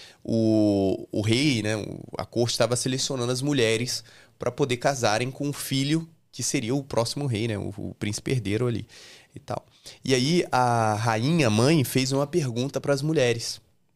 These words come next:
A pergunta era essa. Então, resumindo a história, né? Um rei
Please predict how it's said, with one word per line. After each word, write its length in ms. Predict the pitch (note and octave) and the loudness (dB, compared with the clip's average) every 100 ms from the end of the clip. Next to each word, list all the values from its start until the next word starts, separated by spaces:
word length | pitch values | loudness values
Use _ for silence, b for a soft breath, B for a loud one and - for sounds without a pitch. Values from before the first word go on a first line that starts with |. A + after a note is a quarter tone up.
| _ - | _ -8
A 60 | |
pergunta 400 | - A2 G#2+ B2+ | 0 2 2 2
era 100 | C#3 | 4
essa. 300 | A#2+ G#2 - - _ _ _ _ _ _ _ - | 4 0 -8 -12 _ _ _ _ _ _ _ -12
Então, 200 | - G2 | -6 -4
resumindo 480 | G#2+ A2+ C3 A#2+ G#2+ | 0 2 2 2 0
a 40 | |
história, 340 | F#2+ - E2+ F2 | -2 -2 -4 -2
né? 140 | A2+ A#2+ C3 B B B B B B B B - _ - | -4 -6 -14 B B B B B B B B -20 _ 0
Um 100 | E3 | 6
rei 420 | D#3 C#3 C3 E3+ | 8 8 4 0